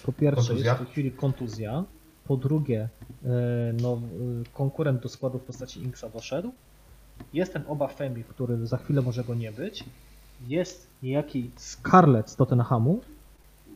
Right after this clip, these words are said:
Speaker 1: i Perisia, Persia, nawet nie wiem, jak to się wymawia, z Watfordu. Natomiast patrząc na zawodników Watfordu w tym sezonie i patrząc na ilość napastników, jakich mają zgłoszonych do składu,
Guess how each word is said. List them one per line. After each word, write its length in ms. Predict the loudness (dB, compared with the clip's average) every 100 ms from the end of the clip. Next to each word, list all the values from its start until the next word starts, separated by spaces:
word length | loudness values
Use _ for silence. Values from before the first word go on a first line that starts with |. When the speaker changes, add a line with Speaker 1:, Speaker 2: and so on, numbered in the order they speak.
| -6
Speaker 1:
i 340 | 0 2 2 -2 -4
Perisia, 680 | 0 2 2 0 0 2 2 2 2
Persia, 460 | 2 2 -2 2
nawet 240 | 4 4 8
nie 60 |
wiem, 100 | 8
jak 120 | 8
to 60 | 2
się 160 | 0 2
wymawia, 460 | 4 2 0 -2 -2 -4
z 120 | -2
Watfordu. 580 | -2 4 4 4 2 -4 -8 -20 -20 -12 -4
Natomiast 480 | 4 10 10 8 0 _ _ -20 -2
patrząc 540 | -2 0 -2 -2 -6 -14 _ -2
na 300 | 0 -2 -4 -12 -12
zawodników 760 | -6 -4 0 2 2 -2 -6 -8
Watfordu 920 | -2 -2 -2 0 2 2 -2 -6 -6 -6 -12 -20 -20 -20 -20
w 100 | -10
tym 200 | -2 0
sezonie 640 | 0 -6 -6 -4 -4 -4 -6 -10 -16
i 20 |
patrząc 480 | -4 -2 2 0 2
na 160 | -2 -2 -8 0
ilość 300 | 2 2 2
napastników, 640 | 0 0 -4 0 0 0
jakich 260 | -4 -6 -4
mają 320 | -2 -2 -4 -6
zgłoszonych 560 | -10 -10 -10 -4 -4 -4
do 100 | -8
składu, 500 | -12 -10 -8 -6 -8